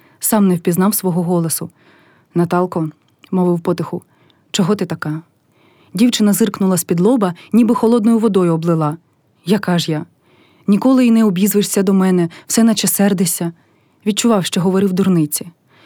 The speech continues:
Вона не відразу відгукнулася на це, мовчала, спустивши очі.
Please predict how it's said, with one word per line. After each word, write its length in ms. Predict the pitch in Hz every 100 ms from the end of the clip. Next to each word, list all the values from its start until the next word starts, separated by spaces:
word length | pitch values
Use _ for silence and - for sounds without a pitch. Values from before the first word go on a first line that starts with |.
| - _ _ _
Вона 180 | 196 240
не 100 | 277
відразу 440 | 277 226 220 202
відгукнулася 640 | 190 175 196 226 247 233 220
на 120 | 208
це, 260 | 202 185 170
мовчала, 540 | 208 202 - 170 156 156
спустивши 520 | - - 170 165 -
очі. 360 | 160 156 - 180